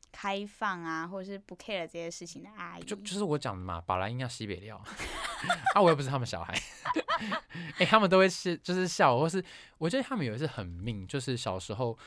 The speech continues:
Speaker 2: 我就是小时候就比较黏我妈，
Speaker 1: 嗯。
Speaker 2: 然后有一次我妈可能就在台东，然后就可能跑出去跟阿姨们，他们可能去买个东西之类的，
Speaker 1: 嗯。
Speaker 2: 然后找不到，我就在哭，
Speaker 1: 嗯。
Speaker 2: 然后我阿姨们有看到，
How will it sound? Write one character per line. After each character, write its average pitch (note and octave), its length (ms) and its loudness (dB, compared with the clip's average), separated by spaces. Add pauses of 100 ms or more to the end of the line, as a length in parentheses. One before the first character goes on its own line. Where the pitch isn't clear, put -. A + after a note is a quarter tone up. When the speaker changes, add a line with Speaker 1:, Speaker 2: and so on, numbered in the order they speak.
(540)
Speaker 2:
我 C#3+ 120 -2
就 G3+ 140 -2
是 G3+ 80 -4
小 G2 160 0
时 B2 140 -2
候 B2+ 60 4
就 C#3 120 -2
比 B2 100 -10
较 A#2+ 120 -2
黏 G#2 200 -4
我 F#2 200 -6
妈， F2+ 340 -6
Speaker 1:
嗯。 F3+ 340 -8
Speaker 2:
然 B2+ 140 0
后 D#3 80 2
有 A#2 80 0
一 - 20 0
次 C#3 100 -2
我 A#2+ 120 -2
妈 G#2+ 240 -4
可 G#2 140 -8
能 F2 80 -6
就 A2 160 -8
在 G#2+ 200 -6 (140)
台 G2+ 140 -8
东， G2+ 160 -6
然 F#2 80 -8
后 G2 40 -6
就 G#2 200 -6
可 G2 160 -10
能 F#2 100 -8
跑 G2 140 -6
出 A2 100 -4
去 A2 260 -4 (380)
跟 C3+ 140 -2
阿 C3 120 -2
姨 B2+ 60 0
们， G#2 160 -4
他 B2 80 -2
们 A2+ 80 -4
可 - 80 -8
能 F#2+ 140 -6
去 B2+ 120 -6
买 G2+ 160 -4
个 F#2 60 -6
东 G#2 180 -6
西 G2+ 140 -8
之 G2 160 -10
类 F#2+ 80 -8
的， G3 60 -6
Speaker 1:
嗯。 F3 280 -10 (280)
Speaker 2:
然 C3+ 120 0
后 D3 60 2
找 G2+ 140 0
不 G2+ 80 -10
到， A2 160 0
我 G2 40 -6
就 A2 120 -6
在 G#2+ 60 -4
哭， F#2+ 340 -10
Speaker 1:
嗯。 F#3 200 -6 (280)
Speaker 2:
然 D3 120 0
后 F3 60 4
我 C3+ 80 4
阿 C#3 160 2
姨 C3+ 60 0
们 A2 120 -2
有 F#2 120 -6
看 G#2+ 280 -4
到， G2+ 300 -6